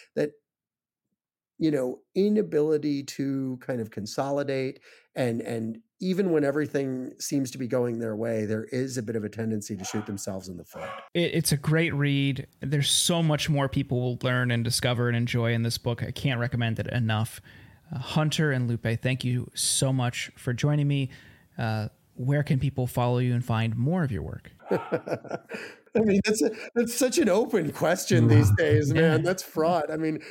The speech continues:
Speaker 1: there was a time I
Speaker 2: <laughs>
Speaker 1: would have said, "You can find me on Twitter at Hunter W." You, you sorta still can. I'm, I'm, I'm,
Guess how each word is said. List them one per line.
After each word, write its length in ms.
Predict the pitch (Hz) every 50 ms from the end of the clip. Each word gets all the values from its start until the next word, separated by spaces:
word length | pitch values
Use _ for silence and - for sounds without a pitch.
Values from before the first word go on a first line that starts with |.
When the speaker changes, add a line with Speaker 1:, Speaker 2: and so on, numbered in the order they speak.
| - - _
Speaker 1:
there 120 | - 170
was 120 | 170 165 147
a 60 | 170
time 400 | 170 170 180 165 185 214 202 170
I 60 | 160
Speaker 2:
<laughs> 40 | 147
Speaker 1:
would 140 | 151 156 151
have 80 | 156
said, 240 | 151 - 165 156 139
"You 80 | 147 143
can 160 | 139 143 135
find 340 | 120 - 147 139 147 151 151
me 80 | 151
on 180 | 143 139 135 127
Twitter 380 | - - 139 139 151 160 143 131
at 140 | 123 117
Hunter 260 | - 139 135 135 135 120
W." 580 | 101 120 131 147 151 127 117 117 117 117 120 120 - _ _ _ _ _
You, 100 | - 123
you 220 | 127 127 135 135 120
sorta 400 | - - - 143 151 147 151 131
still 320 | 123 - - 143 127 120
can. 480 | 113 - 120 120 127 131 120 113 113 113
I'm, 180 | 113 120 123
I'm, 320 | 120 107 113 120 123 123 123
I'm, 440 | 113 113 117 123 123 120 120 120